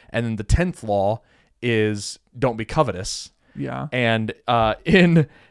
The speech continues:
Speaker 1: in wha-, uh, chapter one, verse five, they're condemned for having other gods before him, idolatry, which is the
Speaker 2: Yes.
Speaker 1: first and second law.
Speaker 2: Mm-hmm.
Speaker 1: And then in chapter two, verse two, they're condemned for being covetous.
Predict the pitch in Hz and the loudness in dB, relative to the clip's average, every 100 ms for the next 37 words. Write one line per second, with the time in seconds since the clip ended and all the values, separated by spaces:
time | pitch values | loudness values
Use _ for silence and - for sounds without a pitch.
0 | _ _ 139 131 127 120 135 127 131 82 | _ _ 2 2 0 -4 -8 0 2 4
1 | 117 110 156 143 131 131 135 123 - 175 | 2 4 2 2 0 2 2 0 0 0
2 | 135 113 131 123 117 120 117 117 - 113 | 0 -2 -4 -6 -6 -4 -4 -6 -6 -4
3 | 107 110 - _ _ - 131 127 117 117 | -4 -6 -12 _ _ -4 -2 0 0 0
4 | 110 104 104 156 135 92 117 - 104 117 | 0 -4 -4 -2 -2 -2 -8 -8 -4 0
5 | 113 - 92 120 139 - 104 143 - 110 | 0 -2 -6 -8 -8 -8 -4 -4 -4 -6
6 | 101 101 - - 92 95 101 120 131 127 | -8 -6 -6 -6 -8 -6 -6 -6 -8 -8
7 | 131 143 123 117 104 101 - 135 123 113 | -8 -4 -2 -2 -4 -8 -4 -4 -2 -4
8 | 156 123 104 - 202 151 123 120 131 117 | -2 -2 -4 -4 0 0 0 -4 -4 -8
9 | 120 104 120 113 117 208 139 87 - - | -8 -10 -6 -6 2 4 4 -2 -8 -10